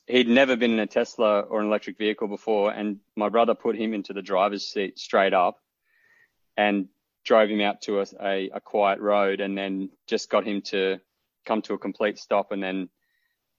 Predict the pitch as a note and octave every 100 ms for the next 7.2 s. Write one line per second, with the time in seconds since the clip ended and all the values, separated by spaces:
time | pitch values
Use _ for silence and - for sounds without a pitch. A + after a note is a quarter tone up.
0 | _ _ _ - A2+ A2 A2 G2 - A2
1 | - _ _ _ - G#2+ G2 F#2 A2 G2
2 | - F#2+ G#2 G#2 F#2+ F#2 - G#2 G2 G2
3 | A#2 _ _ - A2+ A#2+ - A2+ G#2+ G2+
4 | - - G#2 - G2 F#2+ F#2+ _ _ _
5 | _ _ _ _ - - - A2 G#2 F2+
6 | G#2+ F#2 - - A3+ A3+ G3+ F#3 - C#3
7 | -